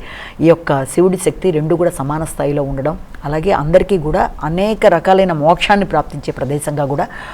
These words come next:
మనం ఈ యొక్క కాశీని చెప్పుకోవడం జరుగుతుంది. అక్కడ గనక చూసుకుంటే, ఈ విశాలాక్షి అమ్మవారి యొక్క మందిరాన్ని గనక చూసినట్టయితే, అక్కడ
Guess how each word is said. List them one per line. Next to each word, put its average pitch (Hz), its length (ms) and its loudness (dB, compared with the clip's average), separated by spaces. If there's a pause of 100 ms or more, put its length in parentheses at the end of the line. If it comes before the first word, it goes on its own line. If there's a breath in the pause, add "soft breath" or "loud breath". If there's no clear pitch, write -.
(140 loud breath)
మనం 156 100 0
ఈ 143 200 0
యొక్క 127 340 -4 (180)
కాశీని 147 360 -2
చెప్పుకోవడం 135 280 -4
జరుగుతుంది. 127 340 -8 (280 loud breath)
అక్కడ 302 260 6
గనక 185 360 4
చూసుకుంటే, 147 380 -2
ఈ 185 180 0
విశాలాక్షి 190 640 2
అమ్మవారి 147 400 0
యొక్క 139 180 -4
మందిరాన్ని 139 500 -4
గనక 139 200 -6
చూసినట్టయితే, 139 540 -8
అక్కడ 156 420 -2